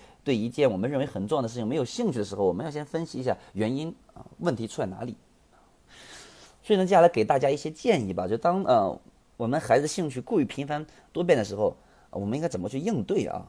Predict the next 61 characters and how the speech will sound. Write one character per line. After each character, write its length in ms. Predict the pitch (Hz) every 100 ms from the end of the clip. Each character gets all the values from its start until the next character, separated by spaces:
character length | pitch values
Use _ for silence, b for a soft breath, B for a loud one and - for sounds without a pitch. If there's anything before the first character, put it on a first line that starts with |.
| -
那 180 | 104 95
给 140 | 87
大 60 | 95
家 80 | 101
一 40 |
些 120 | 101
建 200 | 92 95
议。 220 | 71 52 - _ _ _ _ _ _ _ _ _ - - -
第 140 | 190
一 40 | 123
就 100 | 117
是， 160 | 107
第 200 | - 185
一 40 | 180
就 100 | 120
是 180 | - b b b b
引 180 | 117 202
导 100 | 175
孩 200 | - 110
子 120 | 131
认 200 | 156 165
识 200 | 113 117
当 260 | 98 147 147
前 240 | - 98
兴 300 | 117 - 143
趣 160 | - 98
活 200 | - 101
动 140 | 127
的 100 | 104
意 80 | 95
义， 380 | 185 101 101 - - _ _ b b b
啊， 140 | - 113
这 80 |
样 80 | 226
有 140 | 156 117
助 160 | 220
于 80 | 139
孩 220 | - 117
子 80 | 131
从 160 | 131 131
情 300 | - 110 185
景 200 | 156 104
型 80 |
的 80 | 104
兴 220 | - 117
趣 180 | 95 92 B B B
向 260 | - 180 135
个 220 | - 233
性 160 | 135 107
化 140 | 110
兴 220 | 101 107 101
趣 160 | 82
去 160 | - 123
转 200 | - 113
化。 300 | - 156 123 - _ _ -
啊， 140 | - - _
比 120 | 123
如 80 | 160
说 180 | 180 196
孩 220 | 120 120
子， 200 | 135